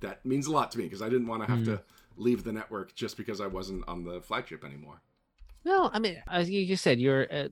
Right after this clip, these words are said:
Speaker 2: instrumental, a founding member, basically, of the thing. I don't, I think it's okay a little to be, you know,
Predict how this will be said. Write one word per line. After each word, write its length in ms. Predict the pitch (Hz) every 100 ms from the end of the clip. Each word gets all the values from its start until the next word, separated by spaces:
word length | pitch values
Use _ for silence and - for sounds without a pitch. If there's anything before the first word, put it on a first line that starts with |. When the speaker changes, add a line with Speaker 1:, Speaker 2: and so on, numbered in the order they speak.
| -
Speaker 2:
instrumental, 840 | 170 185 - 151 127 135 123 120 -
a 120 | 110
founding 580 | - 214 190 160 156 147 135
member, 520 | 139 139 135 131 131 117
basically, 520 | 127 123 131 131 123
of 80 | 117
the 80 | 113
thing. 320 | - 113 110
I 80 | 123
don't, 180 | 127
I 120 | 110 123
think 240 | 151 123
it's 160 | 117 107
okay 500 | 101 107 104 107 113
a 80 | -
little 220 | 117 113
to 180 | - -
be, 380 | 113 107 104 107 _
you 100 | -
know, 240 | 113 90